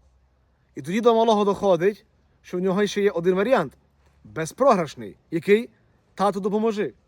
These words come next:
І отець сказав це в такому контексті, що особливо тоді, коли ми замучимося, коли наб'ємо собі гулі, особливо тоді, коли наламаємо дров, коли вже руки опускаються, ти не знаєш, що робити,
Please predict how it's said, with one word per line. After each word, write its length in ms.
І 80
отець 200
сказав 260
це 60
в 80
такому 340
контексті, 520
що 320
особливо 360
тоді, 200
коли 220
ми 100
замучимося, 680
коли 180
наб'ємо 460
собі 300
гулі, 320
особливо 380
тоді, 180
коли 200
наламаємо 560
дров, 400
коли 200
вже 200
руки 220
опускаються, 500
ти 120
не 60
знаєш, 180
що 120
робити, 480